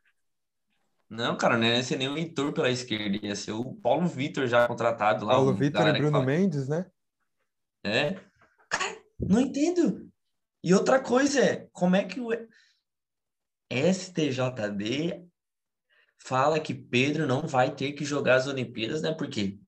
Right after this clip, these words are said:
Speaker 1: vai desfalcar o Flamengo, o Flamengo vai ser o único time prejudicado. Se você que é flamenguista, que tá ouvindo isso, eu sou anti mesmo, porque eu,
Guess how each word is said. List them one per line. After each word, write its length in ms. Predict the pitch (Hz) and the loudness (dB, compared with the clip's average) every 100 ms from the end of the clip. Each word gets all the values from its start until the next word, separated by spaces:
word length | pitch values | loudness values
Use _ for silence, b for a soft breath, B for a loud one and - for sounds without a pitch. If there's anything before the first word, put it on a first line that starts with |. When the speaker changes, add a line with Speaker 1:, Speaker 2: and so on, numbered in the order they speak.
| - | -12
Speaker 1:
vai 160 | - - | -10 -6
desfalcar 440 | - - 190 190 | -4 -2 0 2
o 20 | |
Flamengo, 520 | 185 - 170 170 196 185 | 2 2 2 2 2 2
o 20 | |
Flamengo 360 | 170 151 175 | 0 0 2
vai 120 | 185 180 | 2 2
ser 140 | 190 | 2
o 40 | |
único 240 | 196 196 196 | 2 2 -2
time 260 | - 190 | 0 0
prejudicado. 800 | 185 180 180 180 175 - 165 170 B B B | 2 2 2 2 0 -2 -2 -2 B B B
Se 120 | - | -14
você 380 | 160 185 185 196 | 0 2 4 2
que 100 | 196 | 0
é 60 | 202 | -2
flamenguista, 1000 | 190 190 185 170 151 147 160 190 - 160 | 0 2 4 2 -2 -8 -4 -4 -2 -4
que 80 | 156 | 2
tá 140 | 170 | 2
ouvindo 300 | 165 165 135 | 2 0 -2
isso, 320 | 165 175 143 - | -2 -2 -6 -4
eu 140 | 123 | -2
sou 320 | 123 - 123 - | 0 2 2 2
anti 440 | 135 156 127 - | 2 2 0 -4
mesmo, 280 | 107 107 101 | -4 -4 -6
porque 200 | 98 101 | -6 -2
eu, 300 | 120 120 117 | 0 0 -4